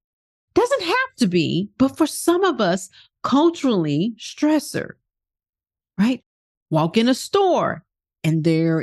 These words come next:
is nobody that looks like you in the store.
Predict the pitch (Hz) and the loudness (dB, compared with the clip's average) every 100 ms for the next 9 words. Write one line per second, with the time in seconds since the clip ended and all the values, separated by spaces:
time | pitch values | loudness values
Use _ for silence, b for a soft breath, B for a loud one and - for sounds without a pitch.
0 | - 156 143 147 147 147 147 151 180 220 | 0 0 0 0 0 0 0 2 2 0
1 | 240 247 262 240 196 165 180 233 - - | -2 -2 -2 -2 -2 0 0 -2 -4 -4
2 | 208 190 - 156 - - 190 214 220 214 | -4 -4 -4 -4 -4 -4 0 2 2 0
3 | 214 - - 196 147 - - | -2 -4 0 2 2 -4 -14